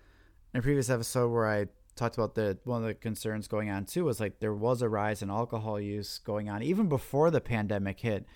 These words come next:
But when the pandemic hit, there were a bunch of articles about alcohol sales going up and people consuming at home was going up more.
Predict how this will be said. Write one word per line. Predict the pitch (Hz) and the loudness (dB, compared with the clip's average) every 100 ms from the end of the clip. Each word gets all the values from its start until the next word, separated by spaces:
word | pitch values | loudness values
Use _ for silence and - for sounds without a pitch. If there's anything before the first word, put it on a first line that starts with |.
| - - - - | -20 -20 -6 2
But | 127 | 6
when | 160 208 | 8 8
the | |
pandemic | - 160 123 117 117 110 | 6 4 6 4 4 2
hit, | 131 113 - | 2 2 4
there | 139 | 6
were | 151 | 6
a | |
bunch | 135 135 - | 6 4 4
of | 123 | 4
articles | 110 120 - 117 104 | 4 4 2 0 0
about | 104 104 101 98 - - - - _ | 0 2 2 0 -8 -20 -20 -20 _
alcohol | 131 131 139 127 127 | 2 2 2 4 2
sales | - 123 120 120 113 | 4 4 4 2 2
going | 123 110 110 110 | 2 2 2 0
up | 110 110 - | 0 0 -2
and | 110 104 101 | -2 -2 -2
people | 123 113 110 | -2 -2 -2
consuming | 120 101 - 120 113 110 | -2 -4 -2 0 0 0
at | 95 | -2
home | 90 120 117 117 | -2 0 0 0
was | 117 104 | -2 0
going | 117 113 110 | 0 2 0
up | 107 | -2
more. | 110 113 110 110 | -2 -2 0 0